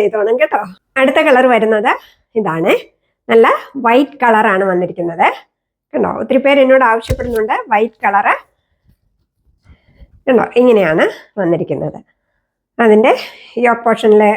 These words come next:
കണ്ടോ മിറർ വർക്കും, ഉം, ത്രെഡ് വർക്കും ആണ് വന്നിരിക്കുന്നത്. പിന്നെ പറഞ്ഞ ട്വന്റി ഇഞ്ചസ് ആണ് അതിൻ്റെ, ആ, സ്ലീവ്സ് വരുന്നത്. അതുപോലെ ഇത്, ആ, സ്ലിറ്റഡ് കുർത്തിയാണ്. കണ്ടോ,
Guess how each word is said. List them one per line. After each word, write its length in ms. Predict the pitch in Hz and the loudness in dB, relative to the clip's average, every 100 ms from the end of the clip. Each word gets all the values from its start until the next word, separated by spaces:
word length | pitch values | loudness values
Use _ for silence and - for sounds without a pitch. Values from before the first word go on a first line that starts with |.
| - | -2
കണ്ടോ 220 | 226 180 180 | -4 -2 -2
മിറർ 240 | 214 214 220 | 0 0 0
വർക്കും, 280 | 196 - 311 - _ _ _ - | -2 -2 -4 -4 _ _ _ -4
ഉം, 580 | 208 196 208 - 226 196 190 | -2 0 -2 -2 0 0 2
ത്രെഡ് 220 | 220 226 233 | 2 2 2
വർക്കും 220 | 226 190 | 0 -2
ആണ് 100 | 170 185 | -6 -4
വന്നിരിക്കുന്നത്. 560 | 170 175 - 156 147 453 - _ _ _ _ _ _ - | -6 -8 -12 -8 0 0 -2 _ _ _ _ _ _ 0
പിന്നെ 240 | 254 247 466 - _ _ _ _ _ _ _ _ | 2 4 0 -4 _ _ _ _ _ _ _ _
പറഞ്ഞ 220 | 254 240 226 | 2 2 4
ട്വന്റി 240 | 247 247 262 | 2 4 2
ഇഞ്ചസ് 260 | 233 240 240 | 2 0 0
ആണ് 100 | 208 214 | 0 0
അതിൻ്റെ, 200 | 214 349 - - 214 | -2 -2 -4 -12 -6
ആ, 120 | 196 - | -6 -2
സ്ലീവ്സ് 380 | 262 262 262 208 | 2 2 2 2
വരുന്നത്. 380 | 185 185 180 269 554 _ _ - | 2 0 0 0 -2 _ _ -4
അതുപോലെ 360 | 214 214 233 233 | 0 4 4 4
ഇത്, 120 | 214 339 - - - | 4 0 -4 -16 -12
ആ, 140 | 196 190 | -10 -8
സ്ലിറ്റഡ് 440 | 220 220 220 294 539 - _ - | -4 -4 -2 -4 -4 -12 _ -4
കുർത്തിയാണ്. 520 | 214 - 180 156 220 554 - _ _ _ _ _ _ | -4 0 -2 0 0 0 -4 _ _ _ _ _ _
കണ്ടോ, 180 | 294 190 | -2 2